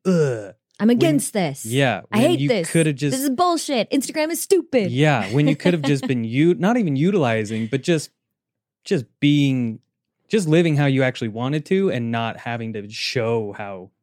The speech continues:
Speaker 1: how you're
Speaker 2: It
Speaker 1: not.
Speaker 2: shows the
Speaker 1: It's
Speaker 2: rebellion of
Speaker 1: fucking
Speaker 2: it is
Speaker 1: crazy.
Speaker 2: still powerlessness against it.
Speaker 1: Exactly,
Speaker 2: I
Speaker 1: Wesley.
Speaker 2: know. I know.
Speaker 1: And it took me thirty years to figure that out, but that's okay.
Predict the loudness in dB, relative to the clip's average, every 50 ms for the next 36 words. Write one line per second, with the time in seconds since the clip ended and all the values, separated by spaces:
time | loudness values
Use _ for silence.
0 | _ _ _ _ -6 -4 -2 -2 -2 -4 -4 -8 -10 -12 -12 _ 0 0 0 2
1 | 0 0 2 2 2 4 4 2 0 0 0 0 2 2 2 2 4 2 2 2
2 | 0 0 0 -2 0 2 2 2 4 4 2 2 2 2 4 4 4 2 0 -2
3 | -4 0 2 2 4 2 2 0 -4 _ _ -18 -16 -6 -2 0 2 2 2 2
4 | 2 2 0 0 0 0 -2 0 0 2 2 0 -2 -4 -6 -6 -2 -2 -2 -2
5 | -4 -6 -10 -12 -14 -8 -8 -6 -6 -4 0 2 2 2 2 -2 _ -20 -20 -20
6 | _ _ _ -4 2 2 4 4 4 2 2 0 0 0 2 2 2 2 2 2
7 | 0 0 -2 -10 -18 -20 _ _ -6 -2 0 2 4 4 6 6 4 4 4 2
8 | 0 -2 -2 -6 -10 _ _ -2 -2 -2 0 -2 -2 0 2 2 2 4 2 2
9 | 0 -2 -2 -2 -4 -4 -4 -4 -6 -6 -4 -6 -6 -6 -6 -6 -6 -8 -8 -10
10 | -14 _ -20 -18 -16 -14 -16 -16 -16 -20 -20 -20 _ -12 -6 -2 -2 -2 -2 -4
11 | -8 -10 -10 -12 -20 -20 _